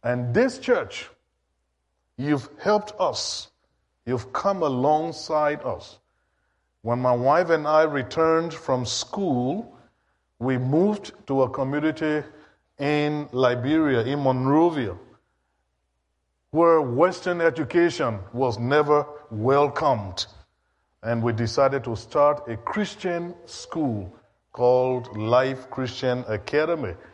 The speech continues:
And most of the kids that we have in these schools have parents who either have a disgust for Western education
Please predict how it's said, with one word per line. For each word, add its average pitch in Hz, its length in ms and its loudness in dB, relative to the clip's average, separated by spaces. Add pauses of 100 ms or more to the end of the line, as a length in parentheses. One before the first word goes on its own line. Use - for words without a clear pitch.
(400)
And 123 720 2
most 160 340 2
of 175 120 0
the 156 100 -2
kids 202 520 0 (140)
that 131 160 0
we 135 160 -4
have 147 240 0
in 147 140 -6
these 160 180 -2
schools 202 420 -4 (1120)
have 165 380 2
parents 208 520 2
who 196 260 -2 (100)
either 233 480 4 (1600)
have 160 260 4
a 143 80 4
disgust 123 840 0
for 131 220 0
Western 160 400 0
education 175 720 2